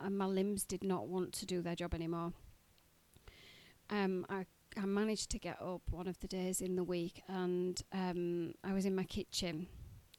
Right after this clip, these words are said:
and, um, I'd reached for a bowl in the cupboard, like a top level cupboard, um, and it felt like such hard work in itself anyway.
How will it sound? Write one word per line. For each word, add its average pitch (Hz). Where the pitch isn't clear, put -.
and, 180
um, 180
I'd 202
reached -
for 190
a 190
bowl 185
in 180
the -
cupboard, 190
like 170
a 208
top -
level 185
cupboard, 160
um, 175
and 202
it 135
felt 226
like 165
such -
hard 180
work 170
in 175
itself 165
anyway. 165